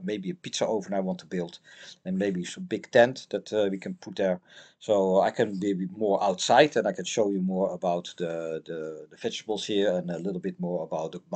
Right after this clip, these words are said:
uh, the garden and the house we have here in the, in the countryside. Uh, I saw a lot of things about, uh, chat G P T. Things are changing very fast. Uh,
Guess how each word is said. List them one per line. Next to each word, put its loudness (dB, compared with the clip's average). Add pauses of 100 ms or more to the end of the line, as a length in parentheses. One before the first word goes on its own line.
(120)
uh, -6
the -10
garden 2
and -4
the -2
house -2
we -8
have -12
here -10
in -14 (100)
the, -20 (180)
in -20
the -20
countryside. -10 (1400)
Uh, 12 (960)
I 12
saw 12
a 12
lot 12
of 10
things 6
about, 12
uh, 8
chat 6
G -4
P -12
T. 0
Things 0
are 8 (100)
changing 6
very 6
fast. 2
Uh, 2